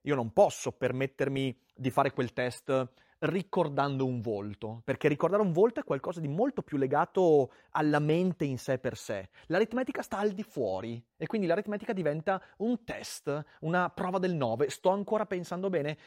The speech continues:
C'è per esempio in un altro racconto di fantascienza che ho citato poche volte nella vita, cioè Solaris, a un certo punto, eh, il protagonista, il dottor Kelvin, si trova a chiedersi: "Ma sto forse impazzendo?" E cos'è che fa? Fa test di aritmetica.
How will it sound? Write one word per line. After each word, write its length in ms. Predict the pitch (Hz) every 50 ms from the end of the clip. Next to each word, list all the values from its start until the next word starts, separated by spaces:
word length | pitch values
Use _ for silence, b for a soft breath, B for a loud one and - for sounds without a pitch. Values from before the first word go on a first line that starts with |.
| B B
C'è 140 | B 165 151
per 140 | - 131 123
esempio 400 | 123 143 151 143 143 113 - _ -
in 100 | 120 117
un 80 | 113
altro 220 | 127 139 - 123 107
racconto 280 | 117 - - 135 123
di 100 | 113 117
fantascienza 460 | - 120 107 113 - - 151 135 - 101
che 120 | - 110
ho 20 |
citato 280 | - - - 123 - 110
poche 280 | - 127 117 - - 104
volte 220 | 101 98 - 107
nella 180 | 101 98 95 92
vita, 180 | 98 - 92
cioè 140 | - - 101
Solaris, 520 | - - 113 101 92 82 113 123 - -
a 320 | 170 - - - - - -
un 60 | 113
certo 200 | 160 160 175 185
punto, 420 | 147 196 214 196 - 147 120 - B B B B
eh, 220 | 95 92 - - -
il 380 | 139 135 131 123 117 117 107 -
protagonista, 720 | - 127 - 139 135 151 165 151 - - - 107 95 - b b
il 80 | 127 127
dottor 200 | - - 147 -
Kelvin, 640 | - 156 151 156 160 156 185 190 190 196 196 185 - b b
si 140 | b -
trova 220 | - 165 180 175 156
a 40 | -
chiedersi: 440 | - 156 151 151 135 - - 147
"Ma 100 | 139 139
sto 160 | 135 - - 180
forse 320 | - - 170 160 - 170
impazzendo?" 760 | 143 131 - - 123 - - - 147 117 107 104 113 113 - -
E 80 | 127
cos'è 200 | - - 151 220
che 100 | 240 240
fa? 280 | - - 190 233 247 - _ b b b b b
Fa 160 | - 143 - _
test 340 | - 120 120 - - - 147
di 100 | 127 117
aritmetica. 760 | 107 113 - - 117 104 - - - 113 - - 104 101